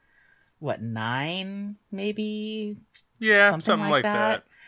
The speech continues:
Speaker 1: Yeah, and he's playing a video game at the beginning, um, and I just think that now there's so much more of that that it would be really hard to, uh,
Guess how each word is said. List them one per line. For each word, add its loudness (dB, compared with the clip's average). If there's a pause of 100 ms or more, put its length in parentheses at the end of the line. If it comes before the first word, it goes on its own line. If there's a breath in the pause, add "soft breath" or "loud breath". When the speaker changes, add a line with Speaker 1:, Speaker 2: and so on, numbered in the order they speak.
(840 soft breath)
Speaker 1:
Yeah, 6
and 0
he's 0
playing 0
a 0
video 2
game 0
at -2
the -6
beginning, -4 (160)
um, -4 (260)
and -2
I 0
just -6
think -6
that 0
now -2
there's -2
so -4
much -4
more 0
of -2
that 0
that -10
it -4
would -4
be -6
really -4
hard -2
to, -8
uh, -8